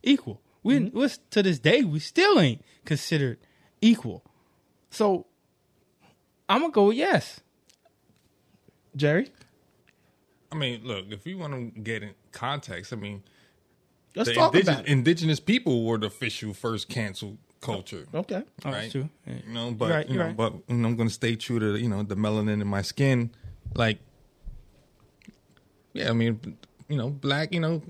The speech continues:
Speaker 3: definitely part of, they were the first in the cancel culture, 'cause it's like,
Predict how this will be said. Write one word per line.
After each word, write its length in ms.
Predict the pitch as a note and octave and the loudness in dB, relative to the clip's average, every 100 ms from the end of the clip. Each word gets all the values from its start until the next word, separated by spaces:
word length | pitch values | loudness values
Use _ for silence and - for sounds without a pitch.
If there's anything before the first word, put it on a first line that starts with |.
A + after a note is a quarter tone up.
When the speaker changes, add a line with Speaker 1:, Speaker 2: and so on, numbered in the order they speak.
| C#3+ | 0
Speaker 3:
definitely 300 | G3 A3+ F3 | 0 2 0
part 320 | C3+ D3+ C#3+ | 2 2 4
of, 320 | A#2+ E2 F2 | 2 -6 -2
they 80 | C#3+ | 2
were 100 | D#3 | 4
the 80 | C3+ | 4
first 460 | - C#3+ B2+ - - | 2 2 2 -2 -4
in 80 | B2 | -4
the 60 | |
cancel 320 | A2+ B2 A2 A2 | -2 -2 -2 -4
culture, 260 | A2 F#2 | -6 -6
'cause 140 | - G2 | -6 -6
it's 100 | G#2 | -4
like, 220 | G#2+ F#2+ | -4 -6